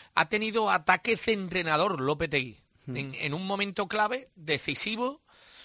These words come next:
Speaker 1: y ha tenido ataques de entrenador. Creo que ha querido tocar más cosas de las que le tocaba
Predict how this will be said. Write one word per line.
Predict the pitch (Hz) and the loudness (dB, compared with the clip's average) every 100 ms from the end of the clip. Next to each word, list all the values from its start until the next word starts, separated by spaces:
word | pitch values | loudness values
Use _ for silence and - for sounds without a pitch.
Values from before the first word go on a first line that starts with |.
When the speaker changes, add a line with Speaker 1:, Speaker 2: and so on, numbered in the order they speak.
| - _ | -20 _
Speaker 1:
y | 156 156 | -6 2
ha | 185 | 4
tenido | 233 233 233 | 4 0 0
ataques | 226 220 226 | 0 0 0
de | 196 | 0
entrenador. | 220 220 226 185 - | -2 0 0 0 0
Creo | 175 202 233 | 2 4 4
que | 233 | 0
ha | |
querido | 233 233 226 233 233 226 - - _ _ _ | 0 -2 2 2 2 0 -14 -20 _ _ _
tocar | - 185 - 226 | 4 4 8 6
más | 196 190 220 | 6 0 0
cosas | - 240 220 247 214 | 2 0 2 0 0
de | 226 | 2
las | 202 | 2
que | - 208 180 | 2 0 2
le | 180 | -2
tocaba | 156 165 190 202 214 214 214 220 | -4 0 2 4 4 4 2 -2